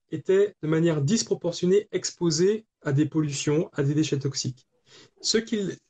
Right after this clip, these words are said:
et ils ont remarqué que ce n'était pas uniquement un effet de la classe, un effet du genre, mais que c'était vraiment un eff-, une forme de racisme, ce qu'ils ont appelé un racisme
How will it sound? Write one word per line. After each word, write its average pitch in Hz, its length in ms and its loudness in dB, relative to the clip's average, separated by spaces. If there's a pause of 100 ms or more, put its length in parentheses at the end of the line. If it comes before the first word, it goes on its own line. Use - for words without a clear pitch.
(180)
et 160 240 4
ils 165 120 0
ont 180 40 4
remarqué 190 260 2
que 202 140 0
ce 180 120 -2
n'était 170 220 4
pas 208 160 2
uniquement 196 380 0
un 160 100 4
effet 156 220 0
de 131 100 4
la 131 120 2
classe, - 580 -6 (880)
un 147 140 2
effet 143 200 0
du 135 140 0
genre, 208 240 0
mais 156 80 0
que - 80 -4
c'était 160 160 0
vraiment 202 420 0
un 156 140 0
eff-, 156 200 0
une 156 220 -2
forme 202 240 -2
de 160 80 2
racisme, 139 640 0
ce - 100 -2
qu'ils 165 220 -2
ont 170 100 2
appelé 180 520 0
un 143 100 0
racisme 165 640 0